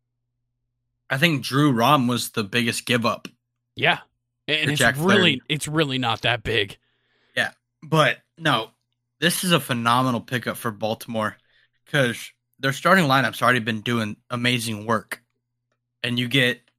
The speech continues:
Speaker 1: a guy who's pitched in big, big situations and can help coach these guys throughout this last part of the season.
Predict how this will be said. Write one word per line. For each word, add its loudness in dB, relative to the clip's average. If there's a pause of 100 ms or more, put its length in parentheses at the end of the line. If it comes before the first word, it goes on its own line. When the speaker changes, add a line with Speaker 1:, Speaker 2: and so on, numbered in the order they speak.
Speaker 1:
a 0
guy 4
who's -2
pitched -2
in -4
big, -4 (440)
big -4
situations -2 (440)
and -6
can 0
help -2
coach 0
these -2
guys -2 (960)
throughout 2
this -8
last 0
part 4
of -2
the -8
season. -2